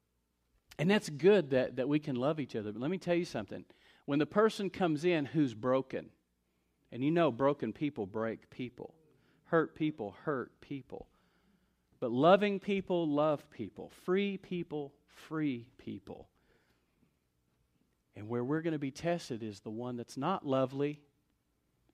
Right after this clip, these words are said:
that's not lovable. Let me tell you something. In the kingdom of God, everybody's lovable.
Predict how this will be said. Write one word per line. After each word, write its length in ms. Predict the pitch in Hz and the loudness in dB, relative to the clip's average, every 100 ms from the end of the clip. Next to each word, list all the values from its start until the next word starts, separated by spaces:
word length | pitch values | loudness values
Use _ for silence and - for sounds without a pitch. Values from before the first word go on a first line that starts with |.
| _ - | _ -8
that's 220 | 127 - | -6 4
not 260 | 165 196 170 | 8 8 8
lovable. 1120 | 160 165 160 147 156 151 143 139 135 143 165 _ _ _ _ _ _ _ _ _ - | 8 10 10 6 -2 2 4 6 6 6 0 _ _ _ _ _ _ _ _ _ -6
Let 140 | 131 | -2
me 60 | 160 | 0
tell 160 | 170 | 2
you 80 | 151 | 0
something. 340 | 147 123 120 | 0 -4 -4
In 80 | 120 | -2
the 80 | 120 | -4
kingdom 380 | 117 160 165 135 | -2 -2 0 -2
of 100 | 110 | -2
God, 320 | 127 123 117 | 0 2 0
everybody's 600 | 120 135 135 113 101 95 | -4 -6 -6 -6 -6 -8
lovable. 960 | 101 104 104 95 - 98 98 101 98 | -8 -6 -6 -8 -14 -16 -14 -14 -16